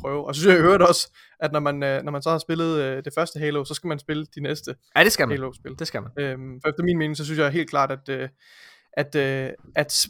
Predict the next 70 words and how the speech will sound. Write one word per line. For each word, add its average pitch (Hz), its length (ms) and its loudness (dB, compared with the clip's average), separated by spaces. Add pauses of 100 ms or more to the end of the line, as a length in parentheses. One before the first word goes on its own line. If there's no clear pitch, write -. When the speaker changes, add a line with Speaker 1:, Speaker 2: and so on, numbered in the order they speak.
Speaker 1:
Halo-spillene 180 640 4
blomstrer 160 360 4
for - 120 -6
alvor, 160 560 2
når, 139 340 2
når 135 100 -4
universet 151 560 0
får 143 60 -4
lov 143 180 -2
til 151 280 -2
at 139 120 -8
blive 143 220 -4
udpenslet, 143 540 -4 (200)
øh, 135 260 -2
og 123 100 -4
når 139 60 -2
Bungie 151 340 -2
sporer 151 240 -4
sig - 140 -4
ind 160 180 -6
på, 143 260 -4 (560)
øh, 131 320 0
ja, 131 100 -2 (360)
at 151 60 0
udpensle 147 220 2
Speaker 2:
Det 160 80 10
er 160 60 10
Speaker 1:
universet. 147 40 0
Speaker 2:
virkelig 185 300 4
Speaker 1:
Altså, 139 120 -4
så 139 60 -6
synes 160 80 -2
jeg 147 80 -4
bare, 143 120 0
at 147 60 -10
det 151 60 -2
hele 160 120 0
bliver 151 140 -2
meget 135 180 0
Speaker 2:
Må-, 190 40 0
Speaker 1:
bedre. 180 60 0
Speaker 2:
hvis 170 140 0
jeg 185 60 -2
lige 185 100 0
må 202 100 2
supplere, 175 380 0
det 156 120 -2
kommer 151 140 -2
jeg 139 60 -2
helt 160 200 -4
sikkert 147 200 -4
til 160 100 -2
at 143 60 0
sige 147 160 -6
mange 143 360 -2
gange 127 360 -6
i, 123 260 -6
igen 127 200 -4
i 131 60 -4
fremtiden, 127 420 -6
men 123 140 -6
Nikolaj, 160 260 0
jeg 131 100 0
ved, 156 100 -2
du 139 80 -6
har 147 120 2
det 131 80 -8
på - 60 -12
samme 131 240 -4
måde. 120 220 -4